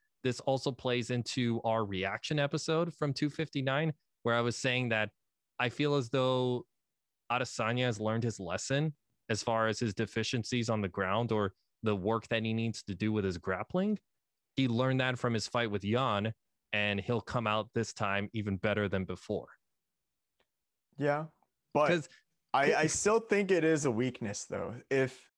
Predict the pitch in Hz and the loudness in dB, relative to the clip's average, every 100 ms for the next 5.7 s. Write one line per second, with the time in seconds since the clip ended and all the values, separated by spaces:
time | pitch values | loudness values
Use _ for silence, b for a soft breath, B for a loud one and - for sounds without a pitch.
0 | _ _ _ _ _ _ _ 120 151 170 | _ _ _ _ _ _ _ -4 0 4
1 | 165 165 165 131 147 139 143 120 120 - | 4 2 0 0 -2 0 0 0 0 -4
2 | - 123 135 - 170 175 131 - _ _ | -2 0 0 2 2 2 -2 -10 _ _
3 | _ _ - 147 123 - 160 131 113 127 | _ _ -4 -4 -2 0 0 0 0 2
4 | 151 135 _ 151 156 123 - _ _ _ | 0 -6 _ 2 2 0 -6 _ _ _
5 | _ 135 123 143 123 92 | _ -2 0 2 2 0